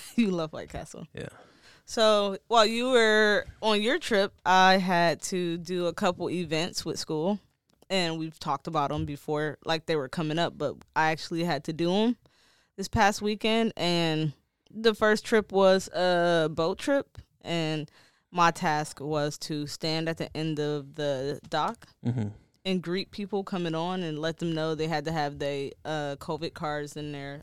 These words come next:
Speaker 1: I D.
Speaker 2: Mm-hmm.
Speaker 1: I was like, "Um, how long do I have to stand here for?" They're like, "Oh, for thirty minutes."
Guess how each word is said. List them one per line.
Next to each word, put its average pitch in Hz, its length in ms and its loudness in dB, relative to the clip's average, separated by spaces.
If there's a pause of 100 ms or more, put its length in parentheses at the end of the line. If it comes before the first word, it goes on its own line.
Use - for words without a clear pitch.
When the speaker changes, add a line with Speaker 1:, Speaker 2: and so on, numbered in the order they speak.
Speaker 1:
I 160 100 -4
D. 156 280 -10 (120)
Speaker 2:
Mm-hmm. 113 220 0 (1600)
Speaker 1:
I 294 80 4
was 302 120 0
like, 285 260 0
"Um, 370 60 4
how 403 40 4
long 508 640 4
do 539 60 6
I 523 180 6
have 523 60 -12
to 494 120 2
stand 508 320 -4
here 539 140 0
for?" 539 600 0
They're 254 140 -2
like, 208 240 0
"Oh, 208 180 2
for 202 120 -4
thirty 185 300 0
minutes." 160 480 -6